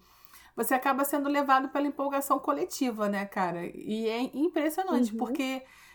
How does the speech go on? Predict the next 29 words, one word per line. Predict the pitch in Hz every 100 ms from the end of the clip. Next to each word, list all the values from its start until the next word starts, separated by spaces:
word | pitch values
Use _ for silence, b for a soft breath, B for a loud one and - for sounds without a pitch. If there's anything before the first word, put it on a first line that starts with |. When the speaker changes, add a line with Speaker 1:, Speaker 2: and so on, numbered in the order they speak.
| b _ _ _ -
Speaker 1:
é, | 240 240 220
você, | 226 226
é, | 226
te-, | 220 240 -
no | 226
Instagram | 254 277 254 254
as | 254
pessoas | - 247 240
tão | 247
comentando | 254 247 247 240
sobre | 240 233
aquilo | - 233
naquele | 226 233 226
momento, | 220 220 220 226
tão | 220
tentando | 214 226
descobrir, | 214 - 202 220 208
tão | 202
tentando | 208 214 220
correr | - 226 214
atrás. | 214 214 202 226 - b b b -
E | 254
quando | 320 359 285
a | 277
série | 262 254
já | 233 254
passou, | 254 220 - 247 262 320 196
já | 202
acabou, | 208 233 202 220 285 247